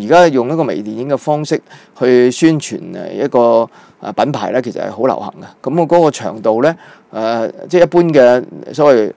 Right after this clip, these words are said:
廣告呢，嚇，都可能係幾廿秒嘅啫。噉，呃，呢個呢，可以有成五分鐘，啊，噉就亦都可以講到個故事出嚟。噉嗰個故事係點呢？嗰條片呢，嗰個名呢，就叫做 Hunt，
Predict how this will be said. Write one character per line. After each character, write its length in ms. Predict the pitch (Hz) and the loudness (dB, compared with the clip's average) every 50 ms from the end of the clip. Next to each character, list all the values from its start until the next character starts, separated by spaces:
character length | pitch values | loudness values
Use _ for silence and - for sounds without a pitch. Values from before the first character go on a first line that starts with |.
| - - | -8 -4
廣 220 | - 104 123 147 | -2 -2 0 2
告 180 | 143 123 117 117 | 2 4 4 4
呢， 60 | 127 131 | 2 2
嚇， 140 | 117 110 127 | 2 0 0
都 140 | 143 139 135 | 0 -2 -2
可 80 | 120 | -4
能 80 | - - | -8 -10
係 180 | 104 104 82 85 78 - - - - | -10 -10 -10 -10 -12 -14 -16 -10 -4
幾 80 | - | 0
廿 180 | 123 135 127 107 | 2 2 2 0
秒 160 | 101 98 101 | -2 -6 -6
嘅 140 | 104 107 104 | -6 -6 -4
啫。 160 | 107 117 - | -4 -4 -4
噉， 120 | - 101 104 107 - 156 - - _ _ | -6 -10 -14 -14 -18 -20 -20 -20 _ _
呃， 160 | - 110 123 | -4 -2 0
呢 100 | 151 170 | 2 4
個 100 | 147 127 | 4 6
呢， 140 | 151 156 135 | 6 6 4
可 100 | 123 135 | 4 2
以 60 | 139 | 2
有 160 | 120 104 107 | 2 0 -2
成 140 | 101 110 80 67 - - | -4 -8 -12 -12 -16 -18
五 180 | - 104 101 113 | -14 -14 -10 -4
分 220 | 123 147 135 143 | -2 -2 -2 -2
鐘， 180 | 143 147 135 139 - _ _ - | 0 -2 -2 -4 -6 _ _ -14
啊， 260 | - - 80 - - _ - | -12 -10 -10 -10 -12 _ -12
噉 160 | - 117 131 147 | -10 -8 -6 -2
就 120 | 147 120 101 | 0 0 0
亦 60 | 101 | 0
都 140 | - 151 131 | -2 -4 -2
可 120 | 127 131 | 0 0
以 60 | 127 | -2
講 240 | 123 - 101 104 123 | -2 -2 -4 -4 -4
到 100 | 123 123 | -4 -2
個 140 | 120 117 107 | -2 -2 -2
故 300 | - - 110 95 101 101 | -4 -6 -14 -10 -10 -10
事 180 | - - - | -10 -10 -12
出 140 | - - - | -10 -8 -8
嚟。 100 | - - - - _ - - - - - - - - _ - | -8 -8 -10 -16 _ -20 -20 -20 -20 -20 -20 -20 -20 _ -4
噉 100 | - 247 | 0 4
嗰 160 | 269 269 269 | 6 6 6
個 20 | 226 | 6
故 180 | 190 196 196 | 6 6 4
事 120 | 185 156 170 | 6 8 8
係 80 | 151 | 8
點 180 | 139 143 170 202 | 8 8 6 6
呢？ 160 | 220 226 220 | 6 6 6
嗰 240 | 185 214 220 208 185 | 8 8 6 6 6
條 160 | 147 131 113 | 4 4 2
片 340 | 101 - - 104 117 147 185 | 0 -2 -2 0 2 4 6
呢， 120 | 196 190 | 6 6
嗰 60 | 190 | 6
個 120 | 175 185 175 | 6 6 6
名 260 | 151 123 110 120 147 | 6 4 2 2 2
呢， 200 | 165 170 165 156 | 2 2 2 2
就 100 | 120 123 | 0 0
叫 160 | 107 123 120 | 0 0 -2
做 140 | 101 113 110 | -2 -2 -2
Hunt， 240 | 101 139 151 139 | 2 4 2 2